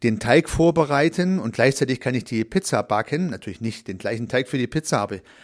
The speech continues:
einer kann den Teig vorbereiten, ein anderer kann währenddessen Pizzas backen und diese beiden Vorgänge können parallel ablaufen.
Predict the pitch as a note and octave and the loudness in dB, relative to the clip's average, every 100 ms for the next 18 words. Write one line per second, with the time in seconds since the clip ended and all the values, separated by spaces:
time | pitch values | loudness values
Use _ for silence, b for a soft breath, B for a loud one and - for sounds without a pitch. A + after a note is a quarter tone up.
0 | B A#2 E3 D#3+ D#3+ D3+ B2+ C3 B2+ D#3 | B 2 6 6 4 2 0 0 0 0
1 | E3+ E3+ E3 D#3 F3 G#3+ B B - C3 | -2 0 0 -2 0 -2 B B -6 -4
2 | A#2 D3+ D3+ C#3 D3 C#3+ C3+ C3+ B2+ C3+ | -2 -2 0 0 -2 0 0 0 -2 -2
3 | C3+ D3 - F#3 F#3+ B2 - A2 A2+ D#3+ | -2 -6 -2 -2 0 -2 -2 -2 0 0
4 | G#3+ B B B - A#2 D3 D3+ A#2+ C3 | -2 B B B -12 -6 -2 0 2 0
5 | C3 C#3 C3+ C3 C3 B2 A#2+ A2 - A2+ | -2 -4 -4 -2 -2 -2 -4 -4 -6 -4
6 | A2 D3 - F#2+ F#2 F#2+ - G3 | 0 0 0 -6 -6 -6 -4 -6